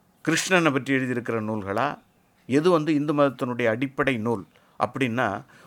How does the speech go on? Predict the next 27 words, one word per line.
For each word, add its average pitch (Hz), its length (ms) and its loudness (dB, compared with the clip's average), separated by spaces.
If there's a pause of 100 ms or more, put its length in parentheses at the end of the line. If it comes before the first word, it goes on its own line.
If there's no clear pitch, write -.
ஒரு 170 260 8
நூலை 185 300 4
இவங்க 143 200 2
எடுத்துட்டு 123 340 -4
சொல்ல 113 240 -4
முடியாது. - 340 -12 (1160)
பல 175 260 8
நூல் 196 260 6
இருக்குது, 135 400 -4 (520)
பல 165 200 4
செய்திகள் 175 460 2
இருக்கு. - 280 -12 (1040)
இப்படி 165 420 2
ஒவ்வொரு 190 520 8
நூலையும் 185 400 2
எடுத்துக்கிட்டு, 151 440 0
ஆனா 165 580 6 (200)
கிறிஸ்துவத்துக்கு 156 960 0
ஒரே 131 280 2
ஒண்ணு 131 280 0
தான் 123 220 0 (460)
பைபிள், 123 440 -2 (1400)
அஹ், 131 240 0
முஸ்லீம்களுக்கு 165 880 2
ஒண்ணே 139 160 0
ஒண்ணு 131 260 2
தான் 104 180 -2